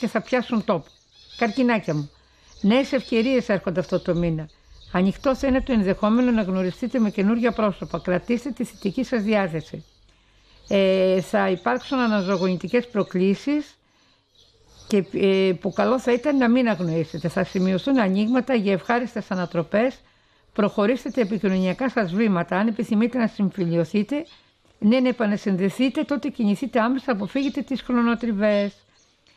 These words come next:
Τώρα, θα είστε σε θέση να κινηθείτε δυναμικά, αναζητώντας ένα ριζικό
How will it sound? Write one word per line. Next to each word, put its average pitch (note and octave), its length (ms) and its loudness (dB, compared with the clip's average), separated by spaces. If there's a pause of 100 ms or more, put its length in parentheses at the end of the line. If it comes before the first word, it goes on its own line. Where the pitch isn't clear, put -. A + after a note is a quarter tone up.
(360)
Τώρα, A#3 320 2
θα - 160 -2
είστε B3 220 -2
σε A#3 160 -2
θέση B3 340 0
να G#3+ 100 2
κινηθείτε G3 520 -2
δυναμικά, E3+ 520 0
αναζητώντας G#3 760 -2
ένα A3+ 220 2
ριζικό G3+ 560 0